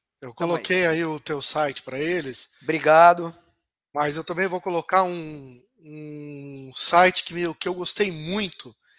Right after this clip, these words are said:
Speaker 1: Por
Speaker 2: mas
Speaker 1: favor.
Speaker 2: não é de educação financeira, não. É um site de controle financeiro que tem até versão gratuita.
Speaker 1: Que legal.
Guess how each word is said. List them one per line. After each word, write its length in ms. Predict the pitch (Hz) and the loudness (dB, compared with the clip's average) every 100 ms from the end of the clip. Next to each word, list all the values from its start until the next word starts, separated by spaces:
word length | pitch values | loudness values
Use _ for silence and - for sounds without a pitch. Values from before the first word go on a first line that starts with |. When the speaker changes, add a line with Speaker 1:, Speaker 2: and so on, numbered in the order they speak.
| - | -10
Speaker 1:
Por 140 | 135 160 233 | -8 -6 -2
Speaker 2:
mas 140 | 202 175 | 2 2
Speaker 1:
favor. 100 | 170 | 4
Speaker 2:
não 140 | 190 | 6
é 140 | 208 208 | 8 8
de 80 | |
educação 440 | 220 214 208 - 208 | 2 2 -2 0 -4
financeira, 640 | - 214 214 - 208 214 | -4 -4 -2 2 2 2
não. 300 | 202 175 170 _ _ _ _ _ _ - - _ _ _ _ 143 | -2 -4 -6 _ _ _ _ _ _ -20 -20 _ _ _ _ 0
É 80 | |
um 160 | 175 185 | 0 2
site 640 | - - 196 208 196 - | 0 6 8 6 4 -6
de 220 | 139 135 170 _ | -10 -14 -14 _
controle 600 | 220 262 - 208 269 262 | -6 -6 -6 -2 0 0
financeiro 760 | - 220 208 - 214 220 208 185 | -8 -6 -4 -4 0 0 0 -4
que 240 | - 196 _ - | -12 -14 _ -4
tem 220 | 208 220 | -2 -2
até 320 | 208 - 214 | -6 -2 -2
versão 360 | 208 208 - 220 | -2 -6 -4 -4
gratuita. 680 | 214 214 - 220 - 143 104 _ _ _ _ _ | -2 -4 -4 -8 -8 -16 -18 _ _ _ _ _
Speaker 1:
Que 100 | 190 | -2
legal. 500 | 190 156 151 110 - | 2 4 4 2 -4